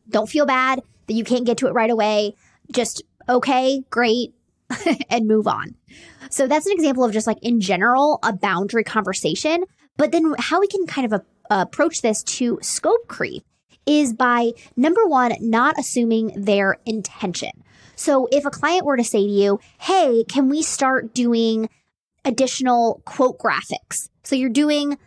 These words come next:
let's say that you're doing, like, an audiogram or you're creating one reel per episode for promotion, and they were to say, "Hey, can we start doing quote graphics?"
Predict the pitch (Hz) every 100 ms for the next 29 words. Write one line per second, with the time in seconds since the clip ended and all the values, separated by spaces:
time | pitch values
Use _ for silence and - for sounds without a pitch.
0 | _ - 226 240 233 220 208 202 208 202
1 | 196 190 190 196 190 170 - 156 135 120
2 | 214 202 196 247 226 226 220 202 214 196
3 | 208 196 170 - - _ _ - - 240
4 | 208 208 - 190 - 196 196 180 180 -
5 | 180 185 190 190 - 165 160 - _ _
6 | - 320 294 254 262 262 - 220 214 202
7 | 208 190 190 240 - 392 453 226 180 -
8 | - - -